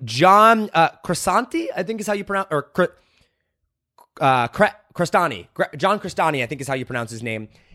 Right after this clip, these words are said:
He does over a million dollars a year with affiliate marketing with no team. It's just him.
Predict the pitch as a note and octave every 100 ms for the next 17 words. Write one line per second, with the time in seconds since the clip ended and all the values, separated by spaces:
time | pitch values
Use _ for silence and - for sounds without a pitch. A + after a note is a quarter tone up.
0 | - - A#3 A#3+ A#3 G#3 G3 F#3+ F3 E3
1 | F3+ A3 A3+ G3 D#3+ F3 F3+ D3+ C#3+ D#3+
2 | D#3 D3 C#3 D#3 B2+ C3 D3 E3+ C#3 C3
3 | B2+ B2 - C3 G#2 F#2+ - B2+ - B2
4 | C#3 F3+